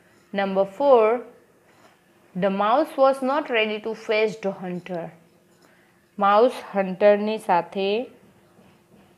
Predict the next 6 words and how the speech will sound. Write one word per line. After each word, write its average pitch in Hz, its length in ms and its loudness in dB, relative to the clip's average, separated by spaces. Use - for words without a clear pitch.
અ, - 60 -2
એને 226 220 0
ફેસ 254 480 -2
કરવા 233 260 4
માટે 220 460 0
તૈયાર 214 520 2